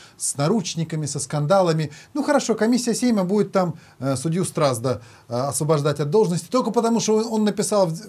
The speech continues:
в отчёте, что там есть дворники, а дворников не было при суде, улиц не мех-,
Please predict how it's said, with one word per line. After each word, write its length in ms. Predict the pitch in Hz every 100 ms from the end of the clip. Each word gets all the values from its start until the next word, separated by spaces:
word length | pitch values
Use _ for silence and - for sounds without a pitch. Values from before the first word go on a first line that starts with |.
| 190 180 170 175
в 40 |
отчёте, 340 | 185 185 175 147
что 140 | -
там 180 | 156 170
есть 160 | 160 147
дворники, 400 | 262 262 220 196
а 80 |
дворников 480 | 165 202 190 175 165
не 120 | 160
было 200 | 131 131
при 120 | 120 131
суде, 260 | 156 180
улиц 260 | 170 160 -
не 80 | 156
мех-, 180 | 147